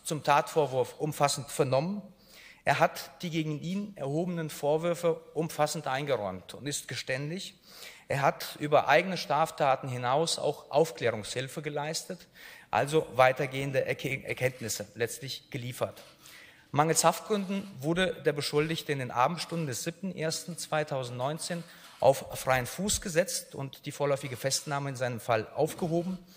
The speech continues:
Die im Rahmen der Durchsuchungsmaßnahme seiner Wohnung sichergestellten Computer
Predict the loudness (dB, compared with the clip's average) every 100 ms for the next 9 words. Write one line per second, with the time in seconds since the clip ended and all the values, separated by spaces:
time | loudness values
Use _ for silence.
0 | -20 -20 -20 _ -2 0 2 2 2 2
1 | 0 0 -2 -2 -4 -4 -2 -2 0 0
2 | 0 -2 -2 -2 0 0 0 -2 -4 -4
3 | -2 -4 -4 -6 -6 -4 -4 -4 -2 -4
4 | -4 -8 -8 -8 -6 -6 -2 -2